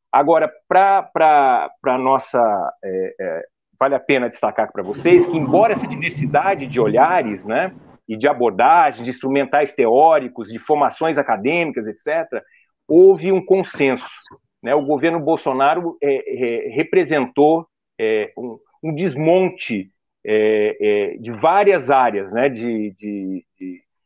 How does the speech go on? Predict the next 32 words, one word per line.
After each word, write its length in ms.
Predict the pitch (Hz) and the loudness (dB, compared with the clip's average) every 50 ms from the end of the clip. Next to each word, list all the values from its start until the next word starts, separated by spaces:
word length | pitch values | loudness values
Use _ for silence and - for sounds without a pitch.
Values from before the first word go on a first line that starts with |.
| _ _ _ | _ _ _
políticas 440 | - 131 143 - - - - 117 - | 2 4 4 2 2 -2 -4 -4 -4
públicas, 760 | - _ 170 185 196 190 175 151 147 139 131 143 127 110 113 | -4 _ 4 6 6 6 6 4 2 0 2 2 0 0 0
de 100 | 117 165 | -2 -2
instituições. 960 | 175 - - - - 135 120 - - - 147 151 156 160 165 165 - - - _ _ _ _ _ _ _ _ | -2 -2 -4 -6 -6 -6 -6 -6 -4 -2 0 2 2 2 0 -2 -4 -8 -16 _ _ _ _ _ _ _ _
Há, 120 | - 120 139 | 0 2 2
há, 380 | - - 127 135 139 - - - | 2 0 2 2 2 2 0 0
há 140 | 123 139 165 | 0 2 2
um 100 | 185 180 | 2 2
consenso 680 | - 190 175 156 139 - - 165 170 180 175 - - - | 0 0 0 0 -4 -4 -4 -2 -2 -2 -2 -6 -10 -12
que 180 | - - 160 | -4 0 2
há 80 | 156 156 | 2 2
um, 200 | 160 165 170 165 170 - | 2 0 -4 -8 -10 -10
um, 260 | 147 147 143 139 135 - | -8 -6 -6 -6 -8 -8
um 260 | 135 131 131 127 127 127 - | -10 -10 -8 -8 -10 -10 -4
retrocesso, 840 | - 180 190 190 - 190 170 - - - 147 123 - - - - - | -2 -2 -2 0 -2 -2 -4 -2 0 0 0 0 0 -2 -10 -16 -8
quer 80 | - 113 | -8 -4
dizer, 160 | 90 117 131 | -2 -2 -2
independente 720 | 135 135 190 180 - 185 175 160 143 165 208 233 226 - 196 | 0 0 -2 -2 0 -2 -4 0 0 0 0 0 -4 -2 0
da 60 | 196 | 0
abordagem, 720 | 175 160 170 143 113 127 127 120 117 117 104 120 123 127 - _ _ _ _ _ _ _ _ _ _ _ _ _ _ _ _ _ | 2 4 2 2 2 2 2 2 2 2 0 -6 -10 -12 -14 _ _ _ _ _ _ _ _ _ _ _ _ _ _ _ _ _
é, 580 | 107 104 104 104 104 101 98 98 95 90 - - - - - | -10 -8 -6 -4 -4 -4 -4 -4 -4 -6 -6 -10 -14 -12 -2
teórica, 720 | - 147 147 135 135 131 120 110 104 - - 95 92 - - _ _ _ - - _ _ | 2 4 6 6 6 4 2 0 -6 -6 -4 -4 -4 -4 -8 _ _ _ -20 -20 _ _
independente 720 | 123 117 113 143 147 - - - 139 147 165 180 180 - 180 | -8 -2 -2 -2 0 0 -2 0 2 2 0 0 0 -4 -2
do, 340 | 147 165 160 160 160 147 147 | 0 0 0 0 0 -4 -6
do, 480 | 131 143 143 139 135 135 131 120 110 98 | -6 -4 -4 -2 -4 -4 -6 -8 -10 -10
do, 280 | 131 131 123 120 117 117 | -10 -10 -10 -10 -6 -4
da, 120 | 117 110 | -4 -2
da 160 | - - 123 | 0 0 -2
formação 680 | - - 196 185 185 160 135 - - - 208 226 220 208 | 2 2 2 2 2 0 0 0 2 2 4 4 4 4
desses 300 | 165 160 135 - 135 123 | 2 0 -2 -2 -8 -4
nossos 380 | 127 127 123 120 - - - - | 0 0 0 0 -2 -10 -20 -8
colegas, 600 | - 110 107 123 147 165 170 135 113 104 98 | -4 -2 2 4 4 4 4 2 -2 -6 -8